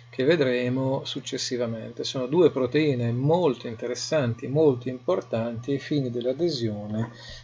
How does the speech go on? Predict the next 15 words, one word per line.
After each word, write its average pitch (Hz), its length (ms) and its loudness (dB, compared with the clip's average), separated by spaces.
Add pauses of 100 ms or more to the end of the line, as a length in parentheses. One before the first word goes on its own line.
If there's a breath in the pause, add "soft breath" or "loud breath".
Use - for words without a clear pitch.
e 123 220 -2
il 123 80 -2
riconoscimento 113 1400 -2 (400 loud breath)
della 120 340 2
membrana 117 680 0
della 110 260 -2
cellula 110 1120 -2 (160)
C - 200 -6
D 117 120 -6
quattro 113 800 -4 (500 soft breath)
o 120 300 -2 (120)
macrofago. 113 960 -10 (2250)
Uno 180 260 6
dei 147 180 4
casi 127 680 4